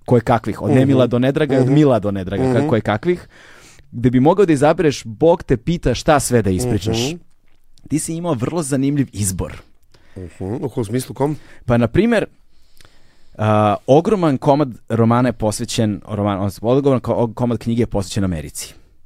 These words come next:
Speaker 1: Ono, značajno veliki komad.
Speaker 2: Tu se deš-, da, pa rekao sam ti da je to vrlo bitan period u mom
Speaker 1: Da,
Speaker 2: životu.
Speaker 1: a, i zato bih voleo da postavimo posebno
Speaker 2: A i
Speaker 1: ep-
Speaker 2: Stevie Wondera ne možeš da sretneš na Vračaru.
Speaker 1: Pa, između
Speaker 2: Kao ni
Speaker 1: ostalog,
Speaker 2: Sean Penna, jebi ga,
Speaker 1: ali,
Speaker 2: znaš.
Speaker 1: ali, ali Johnny Štulić
Speaker 2: Kao
Speaker 1: u
Speaker 2: ni
Speaker 1: Hola-,
Speaker 2: Marlon
Speaker 1: ali,
Speaker 2: Brando.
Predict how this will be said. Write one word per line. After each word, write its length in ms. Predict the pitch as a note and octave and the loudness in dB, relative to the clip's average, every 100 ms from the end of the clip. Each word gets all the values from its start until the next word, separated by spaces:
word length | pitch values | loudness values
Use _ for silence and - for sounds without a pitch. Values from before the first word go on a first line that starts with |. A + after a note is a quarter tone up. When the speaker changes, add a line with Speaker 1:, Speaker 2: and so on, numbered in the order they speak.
| _ _ _ _ | _ _ _ _
Speaker 1:
Ono, 260 | G2+ G2 F2 F2+ | -6 -4 -4 -4
značajno 600 | G#2 B2 B2+ - A2+ G2+ | 0 2 2 2 0 0
veliki 360 | F#2 F#2 F2+ | -2 -4 -6
komad. 300 | G2 D#2+ D#2+ | -8 -10 -8
Speaker 2:
Tu 140 | - F3+ | -2 -2
se 180 | - D3 | 0 0
deš-, 300 | C#3 C#3+ - | 2 0 0
da, 180 | C#3 | 0
pa 120 | A2 G2 | 0 -2
rekao 200 | A#2 F3+ | -6 -8
sam 100 | G3 | -4
ti 20 | |
da 60 | |
je 40 | G3 | -4
to 120 | - | -4
vrlo 160 | E3 E3 | -4 -4
bitan 440 | D3+ D#3 D3 B2+ | -4 -4 -2 -2
period 360 | A2 C#3+ B2+ F#2 | 0 2 2 0
u 40 | |
mom 120 | F#2 | -6
Speaker 1:
Da, 60 | F2 | -4
Speaker 2:
životu. 320 | G#2+ G2 - | -2 -2 -6
Speaker 1:
a, 200 | - G2 G2+ | -4 -2 0
i 160 | A#2+ A2 | -2 0
zato 280 | A#2+ - | 0 2
bih 140 | B2+ A#2 | 0 2
voleo 160 | A#2+ | 4
da 80 | A#2+ | 2
postavimo 340 | A2+ A2 - G#2+ | 2 -4 -4 -2
posebno 360 | G#2 G2+ A#2 | -2 -2 0
Speaker 2:
A 100 | G#2+ | 0
i 40 | B2+ | 0
Speaker 1:
ep- 80 | A2 | 0
Speaker 2:
Stevie 300 | - D#3+ D3+ | 0 2 4
Wondera 300 | D3 D3 C3+ | 2 2 2
ne 80 | |
možeš 120 | C3+ C3 | 0 0
da 60 | |
sretneš 260 | A#2 C3 A2+ | -2 -4 -4
na 80 | A2+ | -4
Vračaru. 340 | G#2+ A#2 F#2+ - - _ | -2 -2 -2 -6 -20 _
Speaker 1:
Pa, 140 | - G#2 | -2 -2
između 260 | - A2+ B2+ | -2 0 4
Speaker 2:
Kao 140 | B2+ C3 | 4 4
ni 60 | |
Speaker 1:
ostalog, 140 | C3 G#3 | 4 4
Speaker 2:
Sean 140 | D3 | 4
Penna, 220 | A#2 B2 | 2 0
jebi 60 | G2 | 2
ga, 80 | D3 | 2
Speaker 1:
ali, 200 | E3+ C#3 | 2 2
Speaker 2:
znaš. 240 | A#2 A2 - | 0 -2 -2
Speaker 1:
ali, 300 | A2 B2 B2+ | 0 0 2
ali 360 | A#2+ B2+ C3 B2 | 2 4 4 2
Johnny 220 | C#3+ D#3+ | 0 -2
Štulić 240 | - E3 | 0 2
Speaker 2:
Kao 80 | D3+ | 4
Speaker 1:
u 80 | C#3+ | 6
Speaker 2:
ni 80 | D3+ | 6
Speaker 1:
Hola-, 80 | C#3+ | 6
Speaker 2:
Marlon 200 | C#3 C3+ | 6 6
Speaker 1:
ali, 120 | C3+ | 6
Speaker 2:
Brando. 240 | C#3 C3 | 6 4